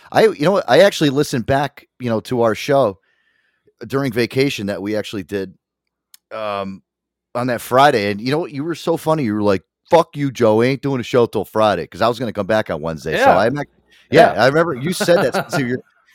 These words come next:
Speaker 1: you made the executive decision. You're like, "Fuck you. We ain't coming back until Friday." So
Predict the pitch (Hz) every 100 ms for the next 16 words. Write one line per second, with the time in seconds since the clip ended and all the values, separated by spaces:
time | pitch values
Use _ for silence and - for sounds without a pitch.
0 | 98 151 196 175 147 127 98 143 156 143
1 | 98 - 139 95 80 80 - 123 - 120
2 | 104 101 110 131 131 117 110 107 98 98
3 | 90 95 85 65 62 65 64